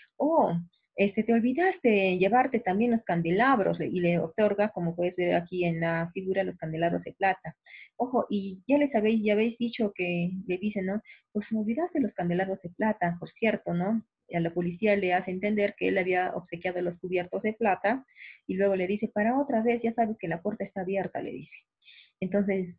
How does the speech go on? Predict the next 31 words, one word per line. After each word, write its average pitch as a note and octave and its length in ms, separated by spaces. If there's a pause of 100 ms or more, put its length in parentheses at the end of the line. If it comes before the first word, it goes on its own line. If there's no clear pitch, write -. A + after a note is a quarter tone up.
(380)
y F3 640
Jean B3+ 160
Valjean, G#3+ 340
pues, G#3 200
no B3 240
puede, C#4 200
no C#4+ 140
comprende D4 560
la G3 140
acción G#3+ 320
de G3+ 80
este G3+ 180
obispo, G3+ 440
¿no? F#3 100
O F#3 40
sea, G3 120
¿por F#3 200
qué A#3 140
de G#3 120
este G3 280
monseñor F3 640
Muriel? F#3 380
O F#3 60
sea, G3 140
¿por G3+ 180
qué B3 320
él A3 180
no G#3 120
lo G#3 100
acusa A3+ 380
frente E3+ 500